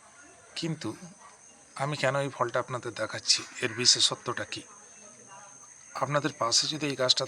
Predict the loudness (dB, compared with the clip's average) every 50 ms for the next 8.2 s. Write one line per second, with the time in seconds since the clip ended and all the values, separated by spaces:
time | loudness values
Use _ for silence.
0 | -4 -4 -4 -6 -8 -12 -14 -14 -14 -14 -12 -12 -6 -6 -6 -6 -6 -6 -8 -8
1 | -6 -4 -4 -4 -4 -4 -6 -8 -8 -10 -8 -8 -8 -8 -8 -8 -8 -10 -6 -6
2 | -6 -6 -6 -8 -14 -20 -20 -20 -20 -20 -20 -20 -20 -20 -20 -16 -12 -10 -8 -6
3 | -6 -6 -6 -6 -6 -10 -8 -4 0 4 4 4 4 2 -2 -8 -8 -10 -12 -12
4 | -8 -8 0 2 4 4 4 2 0 -4 -12 -14 -14 -14 -18 -16 -12 -12 -8 -6
5 | -6 -6 -6 -6 -6 -6 -6 -6 -6 -6 -6 -8 -2 0 0 0 0 -4 -12 -20
6 | -20 -20 -20 -18 -16 -14 -14 -14 -14 -16 -16 -18 -20 -20 -20 -20 -12 -8 -8 -6
7 | -6 -8 -12 -12 -16 -18 -20 -20 -20 -16 -10 -8 -6 -4 -4 -4 -6 -4 -4 -4
8 | -2 -2 -6